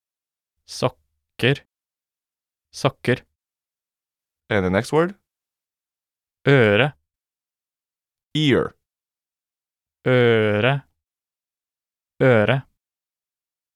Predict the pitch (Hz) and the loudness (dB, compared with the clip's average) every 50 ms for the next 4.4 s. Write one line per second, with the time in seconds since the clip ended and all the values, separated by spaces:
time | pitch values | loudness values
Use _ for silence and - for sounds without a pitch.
0 | _ _ _ _ - 104 120 160 185 - - - _ _ _ _ _ _ _ _ | _ _ _ _ -4 -2 -2 -2 -2 -6 -12 -20 _ _ _ _ _ _ _ _
1 | _ _ _ _ _ _ _ _ _ _ _ _ _ _ _ _ _ 120 120 120 | _ _ _ _ _ _ _ _ _ _ _ _ _ _ _ _ _ -4 -2 -2
2 | 113 107 - - _ - 131 156 170 - _ _ _ _ _ _ _ _ _ _ | -2 -2 -6 -10 _ -4 -4 -4 -4 -8 _ _ _ _ _ _ _ _ _ _
3 | _ _ _ _ _ _ _ _ _ _ _ _ _ _ 85 85 - 98 95 101 | _ _ _ _ _ _ _ _ _ _ _ _ _ _ -20 -12 -6 -4 0 0
4 | 104 107 101 85 76 - - - | 2 0 0 -2 -4 -8 -14 -20